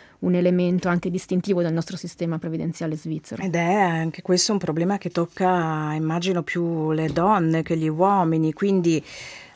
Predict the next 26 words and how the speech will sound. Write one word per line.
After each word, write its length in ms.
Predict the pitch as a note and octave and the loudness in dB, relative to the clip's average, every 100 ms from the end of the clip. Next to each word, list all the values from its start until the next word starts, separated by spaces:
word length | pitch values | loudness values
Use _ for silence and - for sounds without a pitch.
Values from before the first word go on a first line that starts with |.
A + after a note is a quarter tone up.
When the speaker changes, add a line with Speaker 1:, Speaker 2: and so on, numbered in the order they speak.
| _ _ | _ _
Speaker 2:
questa 340 | - A#3+ - | 4 6 6
situazione, 720 | A3+ G#3+ G#3 G3 - G#3 F3+ | 2 2 2 2 4 6 6
un 120 | E3 E3 | 4 2
salario 520 | - F#3+ G#3+ A3 A3 | 6 8 8 6 4
uguale 400 | F#3 G3 G3 G#3+ | 6 6 6 4
a 80 | G3+ | 2
quello 300 | G3+ G3 G3 | 2 4 4
degli 260 | G3 F#3+ | 4 4
uomini, 680 | G3+ F3 G#3+ A3+ E3 D#3 D#3 | 0 4 6 6 6 6 6
asili 440 | F3 E3 B3 B3+ | 6 6 4 6
nido 280 | G#3+ A#3 A3 | 6 6 4
con 160 | A3 G3 | 2 0
prezzi 360 | G#3+ G3+ - | 2 2 2
accessibili 1300 | G3+ - G3+ F#3+ - F#3+ A#3+ C4+ D#3+ D#3+ D#3 D3+ D3+ | 2 2 2 2 2 2 2 2 2 2 4 4 4
e 60 | D3+ | 2
quindi 300 | - F#3 F3 | 2 4 6
la 120 | E3+ | 4
possibilità 720 | E3+ E3 - E3 D#3+ D3+ G#3+ - | 2 0 0 2 0 2 0 0
per 160 | D3 C#3 | -10 -10
chi 140 | - | -6
lo 100 | C#3 | -4
vuole 440 | C#3 F#3 G3+ E3 | 2 6 6 6
di 100 | D3+ | 2
lavorare 480 | D3+ D3 D3+ D3+ D3+ | 0 0 0 0 -2
di 120 | D3+ F#3 | -2 -4
più, 360 | - G#3 C4 | 0 0 0